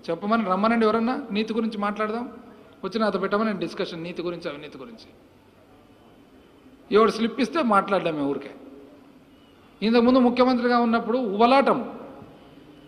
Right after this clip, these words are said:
ఉబలాటం ఏది కూడా control లే. ఇంతకుముందు రామారు పిల్లయ్య అని ఒక ఆయన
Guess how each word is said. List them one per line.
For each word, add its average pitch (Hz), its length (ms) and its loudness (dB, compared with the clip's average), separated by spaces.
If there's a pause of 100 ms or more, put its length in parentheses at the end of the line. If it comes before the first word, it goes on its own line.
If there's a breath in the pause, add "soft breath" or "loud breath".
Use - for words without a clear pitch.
(140)
ఉబలాటం 202 520 4
ఏది 226 180 4
కూడా 247 160 2
control 208 460 0
లే. 156 100 -2 (1300)
ఇంతకుముందు 226 500 4
రామారు 240 420 8
పిల్లయ్య 233 320 4
అని 226 100 2
ఒక 208 160 2
ఆయన 185 340 2